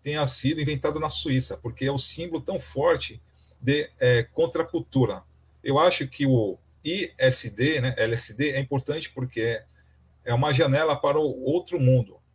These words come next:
É uma janela para, é, o que podemos alcançar através do trabalho. Não sou grande defensor das drogas recreativas, mas acredito que é importante usar qualquer <laughs> coisa disponível para explorar.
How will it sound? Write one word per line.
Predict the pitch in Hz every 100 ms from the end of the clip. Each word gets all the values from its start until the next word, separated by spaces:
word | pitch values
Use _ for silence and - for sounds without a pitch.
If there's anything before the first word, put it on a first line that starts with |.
| _
É |
uma | 117 123
janela | 151 127 127 143 139 - _ _ _ _
para, | - 120 123 117 104 98 _
é, | 113 110 110
o | 110
que | 123
podemos | 135 120 117 127
alcançar | 127 160 131 151 156
através | 156 147 151 151
do | 143
trabalho. | 131 160 123 110 101 87 - _ _ _
Não | 117 -
sou | - 160 143
grande | 120 135 151 143
defensor | 147 - 143 - 147 147
das | 151 123
drogas | 113 135 139 135 -
recreativas, | 131 131 139 135 - 120 101 92 - _ _ _ _ _
mas | - 101
acredito | 123 151 117 135 151
que | 123
é | 135
importante | 135 143 127 147 151 135
usar | 117 135
qualquer | - 127 - 139 -
<laughs> |
coisa | - 226 196 - 151
disponível | 147 - - 143 143 143 147
para | - 143
explorar. | 135 - 147 107 107 95